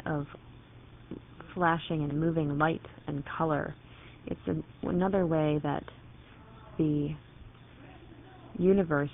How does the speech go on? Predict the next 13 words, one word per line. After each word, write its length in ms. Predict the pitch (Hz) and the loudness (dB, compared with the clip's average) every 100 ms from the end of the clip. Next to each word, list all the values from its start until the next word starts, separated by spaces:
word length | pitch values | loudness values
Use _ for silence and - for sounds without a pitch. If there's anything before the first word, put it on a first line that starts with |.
| - | -6
Mother 360 | 165 170 165 160 | 0 4 4 4
Nature, 640 | 156 160 160 - 143 139 - - | 4 2 0 -2 -2 -4 -6 -4
will 160 | 151 | 0
let 160 | 151 165 | 2 2
us 120 | 165 - | 0 -2
know 580 | 151 160 160 151 147 147 - - - - - - - - - - - 165 | 0 2 2 2 -2 -6 -12 -20 -20 -20 -20 -20 -20 -20 -20 -20 -6 0
that 140 | 151 - - | 0 -2 -2
she 400 | 175 160 151 - - - | 2 4 2 -2 -10 -6
is 260 | - 147 147 - - - - - | -2 0 0 -4 -18 -20 -20 -2
always 640 | - 175 185 165 143 143 151 - - - - - - - - | 4 6 6 6 2 0 -2 -8 -20 -20 -20 -20 -20 -18 -4
gonna 200 | 151 143 | -2 0
bring 240 | 160 170 | 0 2
us 140 | 156 | 2